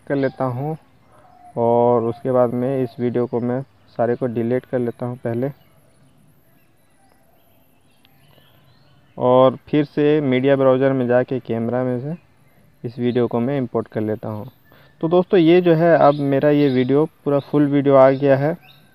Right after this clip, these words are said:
है ना? अ, और अब मैं क्या करूँगा दोस्तों, इसको बिना, अ, ए, cut या split किए कुछ भी नहीं करते, इसको direct मैं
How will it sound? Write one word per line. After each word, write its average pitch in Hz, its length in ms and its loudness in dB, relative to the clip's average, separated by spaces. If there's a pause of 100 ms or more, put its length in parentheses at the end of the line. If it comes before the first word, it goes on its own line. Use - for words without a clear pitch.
(580)
है 139 100 -12
ना? 110 140 -10 (920)
अ, 117 440 2
और 135 160 4
अब 156 260 4
मैं 190 220 2
क्या 185 160 2
करूँगा 165 340 0
दोस्तों, 147 440 0
इसको - 380 0
बिना, 165 600 0 (260)
अ, 127 400 0 (840)
ए, 120 360 0 (100)
cut 139 140 0 (440)
या 127 180 0
split 135 400 -4
किए 131 200 0 (400)
कुछ 165 140 2
भी 160 200 0
नहीं 147 240 -2
करते, 135 320 -4
इसको 147 200 -4
direct 131 400 4
मैं 143 320 0